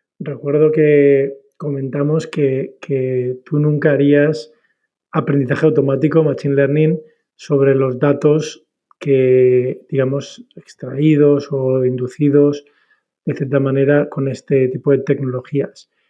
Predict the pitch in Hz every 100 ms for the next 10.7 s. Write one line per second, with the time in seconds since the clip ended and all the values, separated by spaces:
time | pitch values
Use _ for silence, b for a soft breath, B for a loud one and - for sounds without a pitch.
0 | _ _ _ 160 160 170 190 175 156 170
1 | 190 175 147 147 147 170 170 - _ -
2 | 147 151 143 131 151 143 165 170 - 165
3 | 151 147 143 160 160 151 139 135 127 127
4 | 131 143 143 147 147 143 160 170 147 170
5 | 208 147 139 - 139 147 151 156 156 B
6 | B B B - 240 202 202 202 180 151
7 | 143 143 135 135 214 208 151 151 156 156
8 | 156 156 156 147 143 143 - 156 143 B
9 | B B - 151 143 139 147 147 143 131
10 | 156 175 175 180 175 269